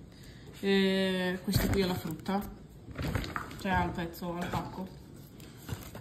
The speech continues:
tre ovviamente. Poi ne ho presi tre di quegli altri al cocco, questi qua, che li ho pagati un euro e trentanove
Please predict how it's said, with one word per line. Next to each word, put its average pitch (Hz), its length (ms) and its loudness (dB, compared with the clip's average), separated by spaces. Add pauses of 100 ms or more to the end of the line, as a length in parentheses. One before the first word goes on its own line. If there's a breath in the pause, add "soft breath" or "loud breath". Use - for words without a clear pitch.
(580)
tre 175 240 -2 (160)
ovviamente. 170 460 -2
Poi 240 180 0
ne 220 60 6
ho 208 40 2
presi 196 360 2
tre 233 180 6
di 220 120 4
quegli 208 180 4
altri 202 260 2
al 233 120 0
cocco, 190 420 -2
questi 185 280 -6
qua, 180 400 0 (140)
che - 80 -2
li 214 80 2
ho 202 60 4
pagati 226 680 0 (1400 loud breath)
un 196 180 0
euro 214 220 4
e 214 60 0
trentanove 202 640 0